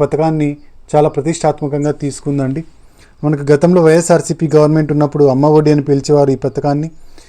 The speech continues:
అమ్మ ఒడి పథకంలో ఒక్కో విద్యార్థికి పదహైదు వే-, పదహైదు వేల రూపాయలు అయితే ఇచ్చేవాళ్ళనమాట. మనకు అయితే ఇంట్లో ఎంతమంది ఉంటే అంతమందికి ఇచ్చేవాళ్ళు కాదండి.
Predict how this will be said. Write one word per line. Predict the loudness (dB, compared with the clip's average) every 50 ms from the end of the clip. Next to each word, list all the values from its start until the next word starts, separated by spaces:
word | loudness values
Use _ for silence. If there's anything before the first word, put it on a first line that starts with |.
| _ _ -18 -8 -4
అమ్మ | 0 2 2 4
ఒడి | 2 2 2 0
పథకంలో | -2 -2 -2 -2 2 4 4 4 2 0 -4 -10 -10 -10
ఒక్కో | -8 -2 0 2
విద్యార్థికి | 2 2 2 2 2 2 2 0 -2 -6 -6
పదహైదు | -2 0 2 4 4 4 4 2
వే-, | 0 0 -2 -4 -2 -2
పదహైదు | 0 0 2 2 2 2
వేల | 2 2 2
రూపాయలు | 0 2 2 0 2 2
అయితే | 0 0 -2 -6 -6
ఇచ్చేవాళ్ళనమాట. | -6 -2 -2 0 0 0 0 0 -2 -2 -4 -4 -6 -10 -12 -12 -20 -20 -20 -20 -20 -20 -20 -20 -20 -20 -20 _ _ -4
మనకు | -2 -2 0 2 2
అయితే | 2 2 2 2 2 2
ఇంట్లో | 2 0 0 2 2 2 2
ఎంతమంది | 0 0 0 0 2 2 2 0
ఉంటే | 2 0 0 0
అంతమందికి | 0 0 -2 -2 -2 -2 -2 -2 -2 -4
ఇచ్చేవాళ్ళు | -2 0 0 2 2 2 2 2
కాదండి. | 2 2 2 0 -2 -4